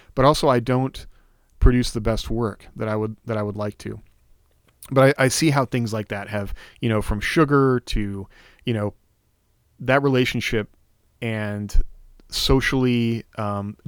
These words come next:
dumb things I've said in my life because of alcohol, dumb things I've done. <laughs> Um,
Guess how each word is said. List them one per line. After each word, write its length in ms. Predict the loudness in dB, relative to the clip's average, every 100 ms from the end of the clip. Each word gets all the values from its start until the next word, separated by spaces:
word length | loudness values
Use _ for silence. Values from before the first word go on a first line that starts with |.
| -2
dumb 240 | 2 2
things 320 | 0 0 0
I've 200 | 0 0
said 360 | 0 2 0 0
in 80 | -2
my 140 | -2
life 300 | 0 0 -2
because 240 | -4 -6 -4
of 80 |
alcohol, 560 | -4 -4 -4 -2 -4 -6 -12 -20 _ 0
dumb 220 | 0 2
things 260 | 0 0
I've 220 | -2 -4 -2
done. 480 | 0 2 0 -4 -8
<laughs> 260 | -10 0
Um, 320 | 0 2 -2